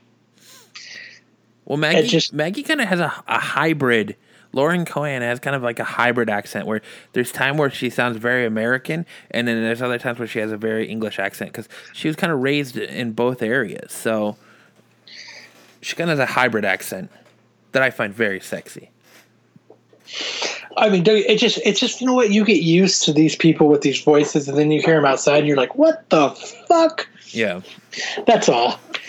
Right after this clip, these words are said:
Speaker 2: But it, it just took me surprised. You know, I thought that the, my,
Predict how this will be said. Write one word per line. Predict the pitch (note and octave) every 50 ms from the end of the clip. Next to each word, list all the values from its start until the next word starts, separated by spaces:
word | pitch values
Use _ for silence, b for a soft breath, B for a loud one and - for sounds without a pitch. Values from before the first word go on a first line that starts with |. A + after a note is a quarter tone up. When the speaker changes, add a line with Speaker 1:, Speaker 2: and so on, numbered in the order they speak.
| B B B B B B B -
Speaker 2:
But | G#3+ F#3 -
it, | - A3+ A3+
it | G3+ A3 A3
just | G3+ A#3+ G#3+ -
took | - G3+
me | E3+ F3
surprised. | E3 - F3+ D#3+ - F3 E3 D#3+ D#3 D#3
You | F3+
know, | F#3+ G3+ G3+
I | F#3 F3 G3 G3
thought | G3+ B3 C4 - - E3+ E3+ D#3
that | E3 E3 E3 E3+
the, | F3+
my, | E3+ E3+ G#3 A3+ B3+ C4 -